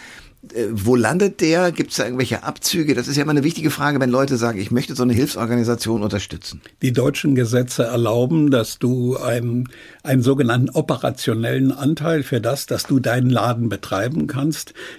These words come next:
Speaker 2: der kann, äh, ohne dass du deine, deine, äh,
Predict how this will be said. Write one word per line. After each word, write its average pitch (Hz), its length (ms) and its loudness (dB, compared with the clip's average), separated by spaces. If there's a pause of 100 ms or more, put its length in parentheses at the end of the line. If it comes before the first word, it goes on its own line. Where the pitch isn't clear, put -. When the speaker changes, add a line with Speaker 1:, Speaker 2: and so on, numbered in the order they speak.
Speaker 2:
der 120 100 2
kann, 151 460 2
äh, 127 280 2
ohne 151 280 2
dass 120 240 -2
du 131 120 0
deine, 120 640 -2 (640)
deine, 107 600 0
äh, 101 360 -2